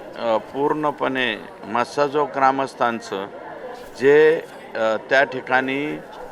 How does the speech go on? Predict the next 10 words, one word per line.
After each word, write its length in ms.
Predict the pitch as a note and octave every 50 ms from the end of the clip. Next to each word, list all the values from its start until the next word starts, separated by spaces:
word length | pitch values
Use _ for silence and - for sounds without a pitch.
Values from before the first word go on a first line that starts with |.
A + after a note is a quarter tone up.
| - - - - - -
ऑब्जेक्शन 680 | - A2+ B2+ B2+ A#2 - E3 F3 E3 - - E3 D3+ D3
आहे, 340 | B2+ A#2 G#2+ G2 G2+ G2+ G2+ - - - - - - - - - - - - - - -
त्या 180 | C#3+ D3 D#3
ऑब्जेक्शनच्या 800 | D#3 C#3+ C3+ B2 - D3 D3+ D3 - - D3 D3 D3 C3+ D3 D3
बाबतीमध्ये 760 | C#3 C3+ C3 B2+ - - - C#3+ C#3 C3+ C3 B2+ C#3+ D3 D3+
त्यांची 460 | D3 - - C3+ C3 C3 - - D#3
चौकशी 520 | C#3+ - D#3+ C#3+ C3+ - C#3+ C3 - - B2+
करणं 440 | - B2+ A#2 A2 G#2+ G#2+ G2+ G#2 A2 A2 - - - - - - - - - -
आणि 240 | A2 A#2 C3 C#3
जर 380 | C3 A#2 A#2 C3+ D3 D#3 E3 D#3+